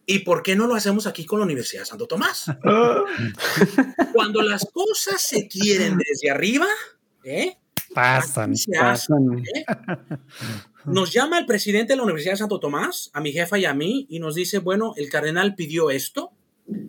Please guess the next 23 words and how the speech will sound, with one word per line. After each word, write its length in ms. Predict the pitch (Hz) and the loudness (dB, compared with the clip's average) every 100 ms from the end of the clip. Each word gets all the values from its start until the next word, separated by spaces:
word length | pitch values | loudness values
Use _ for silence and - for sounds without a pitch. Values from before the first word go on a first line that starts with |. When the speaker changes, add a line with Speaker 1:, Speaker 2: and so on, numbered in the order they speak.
| - - _ - - - | -16 -20 _ -20 -20 -8
Speaker 1:
Y, 240 | 185 190 - | -4 -4 -8
y 80 | 170 | 0
cuando 240 | 202 196 | 2 4
nosotros, 340 | 208 294 311 - | 2 0 -2 0
cuando 200 | 208 196 | 0 0
mi 80 | |
jefa 220 | 185 294 285 | 0 0 0
me 100 | 226 | 0
dijo, 200 | 202 214 | 2 2
"No", 140 | 285 | 2
dice, 180 | 269 202 | 2 2
"lo 80 | 208 | 2
vamos 200 | 294 277 | 0 -2
a 40 | |
hacer 80 | 277 | 0
con 80 | 269 | 2
la 40 | |
universidad", 280 | 233 190 190 | 2 2 2
yo 120 | 196 | 4
dije, 360 | 202 202 175 - | 2 2 0 -2
"No 220 | 143 170 | -2 -2
puede 240 | 165 160 123 | 0 -2 -2
ser". 380 | - - - | -6 -10 -14